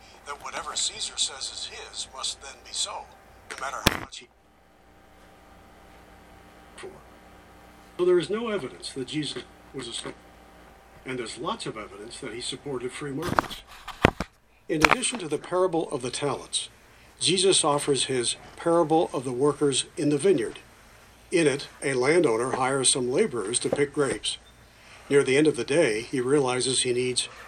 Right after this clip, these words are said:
more workers to get the job done. To recruit them, he agrees to pay a full day's wage for just one hour of work. When one of the laborers who had worked an entire day complains, the landowner answers, "I'm not being unfair to you, friend.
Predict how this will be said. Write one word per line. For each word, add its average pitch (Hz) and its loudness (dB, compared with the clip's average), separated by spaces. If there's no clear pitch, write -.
more 139 4
workers - 2
to 127 0
get 123 -2
the 120 -4
job 135 -2
done. - -8
To 180 6
recruit 151 4
them, 135 -2
he 151 2
agrees 175 6
to 147 2
pay 143 2
a 113 2
full 220 4
day's 151 4
wage 123 -2
for 147 2
just 143 4
one 139 4
hour 127 0
of 117 -4
work. 170 -2
When 147 6
one 185 6
of 151 6
the 139 2
laborers 127 4
who 135 0
had 123 -2
worked 131 0
an 117 -4
entire 139 0
day 139 2
complains, 117 -2
the 123 -2
landowner 131 2
answers, 123 0
"I'm 120 -2
not 208 -2
being 123 6
unfair 120 0
to 110 -6
you, 113 -2
friend. 104 -10